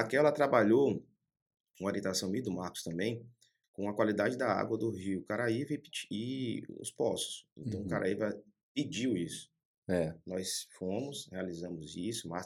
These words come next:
Speaker 1: Marcos fez outras medições, fizemos várias análises. E depois foi pro Rio dos Frades,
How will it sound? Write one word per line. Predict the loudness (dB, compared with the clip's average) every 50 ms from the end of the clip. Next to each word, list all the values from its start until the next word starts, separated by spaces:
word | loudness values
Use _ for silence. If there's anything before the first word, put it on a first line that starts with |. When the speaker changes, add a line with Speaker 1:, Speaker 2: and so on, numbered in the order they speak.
| -8 -6
Speaker 1:
Marcos | -4 -4 -4 -4 -4 -4
fez | -4 -4 -4
outras | -4 -4 -6 -6 -6
medições, | -8 -8 -6 -6 -6 -6 -6 -6 -6 -6 -6 -8 -12 -16 _ _ _ _ _ _ _ _ _ _ _
fizemos | -8 -4 -4 -2 0
várias | 2 2 2 2 0
análises. | -2 -4 -4 -4 -6 -8 -8 -10 -12 -16 -18 _ _ _ _ _ -20 -20 _ _ _ _ _ _
E | -2 0 2 2 4 4 4 4 4 4 4 4 4 4 4 4 4 4 4 2 0 -4 -6 -6
depois | -6 -4 -2 -2 -2 -2
foi | -2 -2 -2
pro | -2 -4
Rio | -2 -2 -2
dos | -2 -4 -2
Frades, | 0 2 4 4 4 2 2 -2 -4 -4 -6